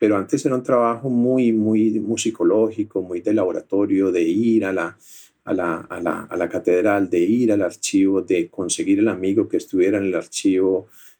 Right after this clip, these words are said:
eh, tal, de, de tal ciudad, de alguien que estuviera en Madrid y pudiera ir a la Biblioteca Nacional de Madrid y conseguir el facsímil de tal, de tal obra. Pero mucho de ese material,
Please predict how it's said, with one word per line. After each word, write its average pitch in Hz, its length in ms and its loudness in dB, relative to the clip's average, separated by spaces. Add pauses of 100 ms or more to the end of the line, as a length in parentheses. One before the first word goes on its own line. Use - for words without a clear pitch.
(120)
eh, 85 600 0
tal, 104 320 2
de, 95 280 0
de 90 220 -4
tal 85 220 -4
ciudad, 104 560 0 (300)
de 107 180 2
alguien 104 320 2
que 107 120 2
estuviera 95 340 0
en 98 60 0
Madrid 98 420 4
y 101 60 -4
pudiera 95 360 0
ir 95 200 2
a 92 40 0
la 92 120 0
Biblioteca 87 520 -4
Nacional 85 400 -6
de 95 60 -6
Madrid 92 540 -2
y 85 160 0
conseguir 85 800 -4
el 92 140 -6
facsímil 92 480 -4
de 85 100 -4
tal, - 260 -2 (440)
de 90 100 0
tal 98 220 0
obra. 92 360 -2
Pero 107 480 2
mucho 117 460 -2
de 113 80 2
ese 113 140 -4
material, 104 420 -2